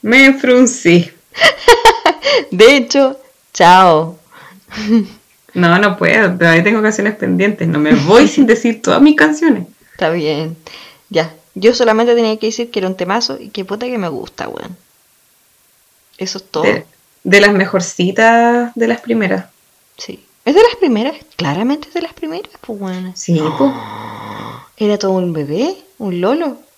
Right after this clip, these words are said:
Speaker 1: Ujú.
Speaker 2: Cuático, ya.
Speaker 1: Era un chiquito.
Speaker 2: Pero estaba chiquito.
Speaker 1: Ya, momento random del podcast.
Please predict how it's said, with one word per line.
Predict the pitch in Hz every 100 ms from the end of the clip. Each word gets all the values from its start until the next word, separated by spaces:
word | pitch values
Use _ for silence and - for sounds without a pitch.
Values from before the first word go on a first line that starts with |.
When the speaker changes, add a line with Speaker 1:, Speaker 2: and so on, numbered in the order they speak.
| _ _ _ _ _ _ -
Speaker 1:
Ujú. | 175 185 262 320 _ _ _ _ _ _ _ _ _ -
Speaker 2:
Cuático, | - 220 220 170 165 _
ya. | 165 170 _
Speaker 1:
Era | 185
un | 185
chiquito. | - 175 170 190 175 - _ _
Speaker 2:
Pero | - 165
estaba | - 139
chiquito. | 165 - - - - _ _ _ _ _ _ _ -
Speaker 1:
Ya, | 165 143
momento | 180 180 190 208
random | 208 226 233 226
del | 214 220 214
podcast. | - - - -